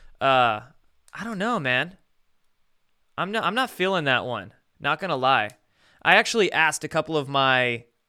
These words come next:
um, anti-vra-, uh, anti-vax friends that, that are, they don't really research, like, as much political or disclosure stuff or anything else. They, they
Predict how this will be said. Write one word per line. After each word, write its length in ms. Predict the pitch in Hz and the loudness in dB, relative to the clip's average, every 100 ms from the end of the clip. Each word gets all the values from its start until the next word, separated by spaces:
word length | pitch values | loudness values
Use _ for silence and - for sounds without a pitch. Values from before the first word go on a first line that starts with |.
| - | -6
um, 540 | 127 120 117 92 92 _ _ _ _ | -2 -2 -2 -8 -16 _ _ _ _
anti-vra-, 580 | 156 170 185 135 151 139 - | -6 -4 -6 -2 2 2 0
uh, 100 | 151 - | -10 -8
anti-vax 760 | - 165 - 151 143 143 - - | -6 -6 -6 -6 -2 -2 -2 -12
friends 380 | - 135 113 110 | -8 -6 -6 -4
that, 300 | 127 120 110 | -4 -4 -4
that 120 | 131 | -2
are, 180 | 123 113 - | -2 -6 -6
they 100 | 165 | -4
don't 120 | 156 | -2
really 140 | 147 | -6
research, 440 | 131 143 - 135 - | -6 -8 -6 -8 -8
like, 200 | 107 _ _ _ _ _ - | -10 _ _ _ _ _ -12
as 100 | 127 | -6
much 240 | 127 127 | -6 -6
political 460 | - 127 123 120 131 | -10 -8 -8 -6 -6
or 280 | 123 117 110 | -4 -6 -10
disclosure 460 | 113 - 135 120 | -12 -10 -10 -10
stuff 380 | 117 127 120 120 | -8 -4 -4 -4
or 20 | |
anything 220 | 120 120 | -10 -8
else. 280 | 120 120 113 | -6 -6 -6
They, 140 | 127 - | -8 -6
they 260 | 151 147 | -6 -6